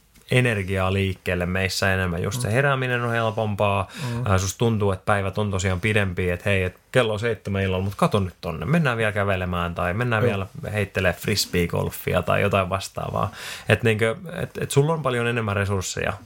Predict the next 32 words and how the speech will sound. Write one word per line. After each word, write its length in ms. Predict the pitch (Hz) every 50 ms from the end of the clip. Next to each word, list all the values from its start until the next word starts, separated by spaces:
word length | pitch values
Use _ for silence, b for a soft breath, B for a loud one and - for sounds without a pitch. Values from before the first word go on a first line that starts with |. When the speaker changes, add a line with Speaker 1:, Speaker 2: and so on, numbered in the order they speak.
| - -
Speaker 1:
niinku 200 | 104 98 92 92
kesällä, 480 | - - 104 95 104 92 90 85 85 85 -
mä 200 | 107 113 110 - - - -
Speaker 2:
Mm. 60 | 139
Speaker 1:
uskon, 320 | 131 131 131 156 - - -
ylipäätänsäkin. 880 | - 123 123 123 127 143 135 104 90 87 90 107 - - - - - B B B B B B -
Ja 240 | 107 104 98 98 - -
silloin 360 | 113 - 113 107 104 101 101
ainakin 300 | 101 101 101 92 117 120
itellä, 420 | 127 123 - 117 101 95 76 82 90 90
mulla 180 | 98 98 95
on 80 | 95 101
aina 180 | 101 101 98 95
semmonen 260 | 101 95 95 92 90
fiilis 380 | - 101 95 92 87 87 -
kesällä, 360 | - 98 95 98 95 90 90 85
että 100 | 90 104
miten 200 | 117 113 131 120
mä 100 | 107 101
luon 300 | 101 101 101 95 92 87
sitä 260 | 92 85 - 87 87 B B B B B B B B -
erityistä 540 | 117 120 127 117 98 101 95 90 - 104 92
tilaa 640 | - 104 101 101 95 92 87 87 82 80 - - _ _ _ _ _ _ _ _ _ - -
ää, 180 | 104 98 101 101
sille, 360 | - 120 113 101 95 90 90
että 160 | - 101 101
mä 120 | 101 101
mietin, 460 | 98 104 107 104 98 92 95 92 90 92
mä, 100 | 95 98
äh, 500 | - - - - - - - - - -
niin 140 | 113 107
kun 400 | 104 107 104 104 104 101 95 -